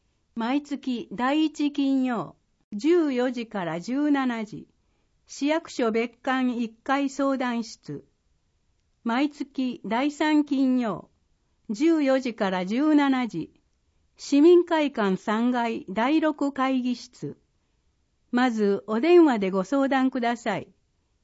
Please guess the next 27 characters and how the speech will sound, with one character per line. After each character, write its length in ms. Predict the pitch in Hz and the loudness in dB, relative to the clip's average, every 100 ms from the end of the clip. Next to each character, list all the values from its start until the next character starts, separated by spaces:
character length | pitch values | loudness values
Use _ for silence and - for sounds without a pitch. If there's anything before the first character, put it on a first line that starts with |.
| _ _ _ _ _ - | _ _ _ _ _ -2
南 380 | 233 302 339 349 | 4 6 8 6
河 240 | 339 302 | 6 2
内 240 | 262 226 208 | 0 0 0
若 260 | 214 294 | 2 4
者 280 | 294 285 277 | 6 4 2
サ 180 | 254 226 | 0 0
ポ 180 | 302 302 | 2 0
ー 40 | |
ト 140 | 294 277 | 0 -4
ス 160 | - | -4
テ 200 | 294 262 | -2 -2
ー 20 | 226 | -2
シ 120 | 175 | -4
ョ 40 | |
ン。 180 | 139 - _ _ _ _ _ _ - | -6 -8 _ _ _ _ _ _ -4
電 320 | 214 269 294 | 0 4 4
話、 260 | 285 269 - _ _ _ _ | 4 0 -6 _ _ _ _
零 320 | 233 302 349 330 | -2 2 4 4
七 340 | 302 269 208 | 6 4 2
二 400 | 196 208 214 220 | 2 2 2 -2
一、 460 | 208 - 196 - - _ _ _ _ | -8 -10 -12 -12 -16 _ _ _ _
二 360 | 233 277 302 302 | 6 8 10 8
六、 480 | 269 254 - 156 - _ _ _ _ _ | 6 0 -2 -10 -10 _ _ _ _ _
九 360 | - 320 349 339 | 4 6 8 6
四 360 | 320 226 160 - | 6 4 0 -2
四 440 | 196 254 269 240 | 2 4 4 2
一。 420 | 233 - 147 - | -4 -10 -16 -16